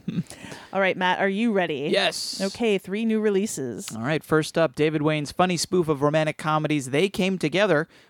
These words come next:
Speaker 1: which stars Paul Rudd and Amy Poehler as a couple who fall in love in extremely cliched ways.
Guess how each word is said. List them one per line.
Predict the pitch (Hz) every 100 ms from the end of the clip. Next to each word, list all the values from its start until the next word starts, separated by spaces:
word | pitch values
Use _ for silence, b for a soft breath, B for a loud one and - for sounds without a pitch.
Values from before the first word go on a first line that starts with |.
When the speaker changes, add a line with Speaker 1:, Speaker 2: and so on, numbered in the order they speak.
| b
Speaker 1:
which | -
stars | - 127 -
Paul | - 127
Rudd | 123 131
and | 120
Amy | 127 131
Poehler | - 135 139
as | 135
a | 135
couple | 147 156
who | 151
fall | 185 180
in | 170
love | 165 156
in | 160 160 156
extremely | 160 - 196 190 180 180 170 156
cliched | 170 160 - 156 147 147
ways. | 139 151 147 151 147 -